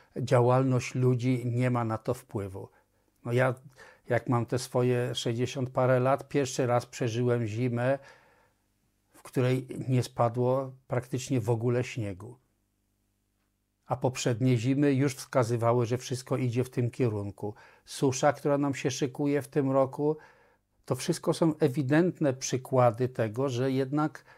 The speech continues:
nasze działania wpływają na środowisko, a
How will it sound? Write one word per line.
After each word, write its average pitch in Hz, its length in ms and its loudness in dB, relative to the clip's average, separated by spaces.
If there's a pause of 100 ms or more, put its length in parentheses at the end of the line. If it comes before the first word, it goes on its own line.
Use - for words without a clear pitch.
(300)
nasze 139 460 2
działania 131 680 0
wpływają 160 640 2
na 107 160 -2
środowisko, 107 840 -6 (680)
a 131 280 0